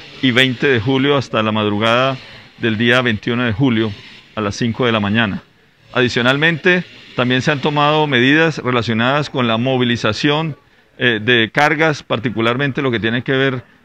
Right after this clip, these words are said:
con material de playa para la construcción, eh, todo lo que tiene que ver con trasteos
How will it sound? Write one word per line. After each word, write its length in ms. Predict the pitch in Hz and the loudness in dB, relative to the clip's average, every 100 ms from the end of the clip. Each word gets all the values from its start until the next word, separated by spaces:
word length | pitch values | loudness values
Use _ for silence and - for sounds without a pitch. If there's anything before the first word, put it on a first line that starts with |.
| - | -4
con 260 | 139 131 - | -2 -2 -2
material 440 | 120 117 117 120 | -2 0 0 2
de 80 | 135 | 0
playa 300 | 139 135 135 | 0 0 0
para 160 | 127 113 | -2 -2
la 80 | |
construcción, 760 | 107 107 107 - 127 160 160 135 _ _ _ | -4 -6 -6 -2 0 0 0 -6 _ _ _
eh, 180 | 110 113 | -4 -4
todo 240 | - 127 139 | 0 0 2
lo 80 | |
que 80 | 117 | 0
tiene 300 | 107 117 123 | 0 -2 -2
que 100 | 139 | 0
ver 220 | 131 127 | 0 0
con 300 | 135 135 120 | -2 -4 -4
trasteos 760 | - 107 - 147 160 156 - | -4 -4 0 2 4 2 -4